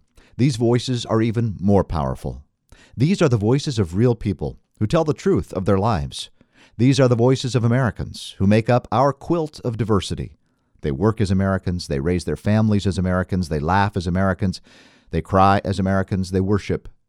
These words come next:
as Americans. This series of programs is called Islam one oh one, Meet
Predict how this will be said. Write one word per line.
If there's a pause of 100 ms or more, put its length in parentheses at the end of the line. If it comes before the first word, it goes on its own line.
as
Americans. (640)
This
series
of
programs
is
called
Islam
one
oh
one,
Meet